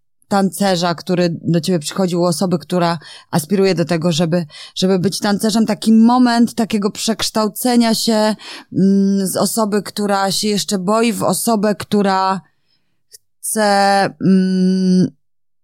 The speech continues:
powiedzieć ci: "Cześć, to ja", i, i, i, i, i,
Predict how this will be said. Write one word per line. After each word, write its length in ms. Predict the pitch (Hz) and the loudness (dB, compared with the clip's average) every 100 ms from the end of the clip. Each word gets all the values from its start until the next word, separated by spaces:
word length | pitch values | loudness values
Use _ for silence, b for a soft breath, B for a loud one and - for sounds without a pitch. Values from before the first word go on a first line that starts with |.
| _ - | _ -6
powiedzieć 420 | 180 180 - - | -4 -2 -4 -4
ci: 200 | - 185 | -6 -4
"Cześć, 480 | - 214 180 - - | -2 0 0 -4 -6
to 140 | 208 | -2
ja", 380 | 196 196 208 240 - | 2 2 2 0 0
i, 60 | |
i, 560 | 208 208 208 - 143 190 | -2 0 -2 0 -2 0
i, 220 | 190 - | -2 -2
i, 300 | 185 190 202 - | -4 -2 -2 0
i, 400 | 196 196 196 | -2 -2 -2